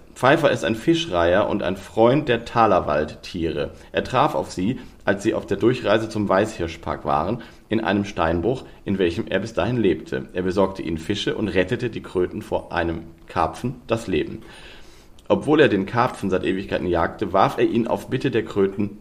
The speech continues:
wieder hinein ins Wasser. Da er von den Talerwaldtieren fasziniert war, wollte er sich ihnen anschließen. Dann legten er und die Füchsin den Eid ab und wurden Mitglieder. Er war auch auf der Reise sehr hilfreich, da er neben der Eule und dem Turmfalken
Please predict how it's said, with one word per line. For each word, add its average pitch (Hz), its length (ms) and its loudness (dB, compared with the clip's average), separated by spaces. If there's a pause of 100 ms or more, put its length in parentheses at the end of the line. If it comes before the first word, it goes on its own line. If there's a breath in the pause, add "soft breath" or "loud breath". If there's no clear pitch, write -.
wieder 107 160 2
hinein 82 380 -2
ins - 160 -10
Wasser. - 240 -16 (500 loud breath)
Da 104 140 6
er 117 100 6
von 107 220 0
den 90 140 0
Talerwaldtieren 113 640 4
fasziniert 95 640 -2
war, 127 180 2
wollte 113 240 2
er 87 100 2
sich 95 200 -6
ihnen 110 140 0
anschließen. - 640 -6
Dann 98 160 0
legten 110 340 -2
er 120 320 2
und - 160 -6
die - 40 -12
Füchsin 95 440 -4
den 78 220 -6
Eid 90 220 0
ab 131 220 -4 (200 loud breath)
und 101 120 -4
wurden 120 220 2
Mitglieder. - 560 -2 (480 loud breath)
Er 90 140 4
war 120 460 2
auch 139 300 6
auf - 160 0
der 95 180 2
Reise 92 260 2
sehr 90 160 0
hilfreich, 92 580 0
da 98 160 4
er 95 60 2
neben 90 240 2
der 82 180 0
Eule 87 380 4
und 107 180 0
dem 95 140 0
Turmfalken 113 840 0